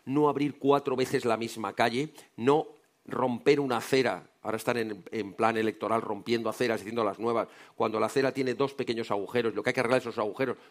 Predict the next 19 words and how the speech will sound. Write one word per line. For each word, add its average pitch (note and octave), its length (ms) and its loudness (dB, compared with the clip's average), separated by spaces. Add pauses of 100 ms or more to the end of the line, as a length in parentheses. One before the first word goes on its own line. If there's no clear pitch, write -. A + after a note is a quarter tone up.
no C3+ 140 4
hacer B2+ 280 2
toda B2 320 0
la G#2+ 80 2
acera G#2 280 0
nueva, G#2 260 -2
no B2+ 200 2
es B2+ 120 2
necesario. A#2 500 -2 (240)
Es C3 120 4
decir, B2+ 400 0
haciendo E3+ 640 0
una D#3+ 320 2
gestión A2 840 -4 (520)
eficiente, B2+ 920 0
eficaz, A#2+ 640 0 (400)
con C3+ 220 2
la B2+ 100 4
austeridad B2+ 880 0